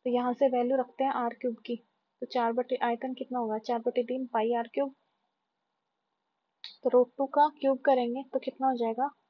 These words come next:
four upon three पाई टू रूट टू, तो चार दूनी आठ, तो इसकी वैल्यू कितनी आ गई?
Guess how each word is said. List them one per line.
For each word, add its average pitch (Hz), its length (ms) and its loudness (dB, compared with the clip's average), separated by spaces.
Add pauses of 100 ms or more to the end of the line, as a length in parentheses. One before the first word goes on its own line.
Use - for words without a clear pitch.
(920)
four 247 140 0
upon 247 380 -2
three 262 220 -2 (520)
पाई 233 240 0 (540)
टू 262 180 2
रूट 277 280 0 (920)
टू, 233 100 0 (240)
तो 247 80 -4
चार 226 240 0
दूनी 254 320 -4
आठ, 247 240 -6 (220)
तो 240 60 -4
इसकी 240 260 -4
वैल्यू 233 240 0
कितनी - 280 -6
आ 226 120 -2
गई? 262 140 -6